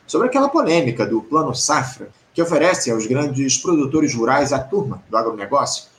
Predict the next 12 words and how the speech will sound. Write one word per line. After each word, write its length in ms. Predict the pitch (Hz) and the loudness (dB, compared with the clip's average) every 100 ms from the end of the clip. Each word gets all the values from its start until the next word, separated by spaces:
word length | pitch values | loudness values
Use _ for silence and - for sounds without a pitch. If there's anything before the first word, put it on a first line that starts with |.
| _ - | _ -2
quase 340 | 151 143 147 | 0 0 -2
cinco 460 | - - - 254 143 | -2 -2 -2 -6 -4
vezes 320 | 147 135 127 | -2 0 -2
mais 560 | 117 143 123 - - - | 0 0 0 -2 -6 -12
em 120 | 110 | -10
crédito 500 | 123 131 139 - 110 | -2 0 0 -2 -8
na 140 | 104 | -8
comparação 560 | 117 135 135 123 - 147 | -8 -4 -2 0 -2 -6
com 160 | 147 180 | -6 -4
a 40 | |
agricultura 480 | 175 170 156 175 170 | -4 -4 -6 -8 -8
familiar, 640 | - 165 127 143 143 | -4 -2 0 0 -2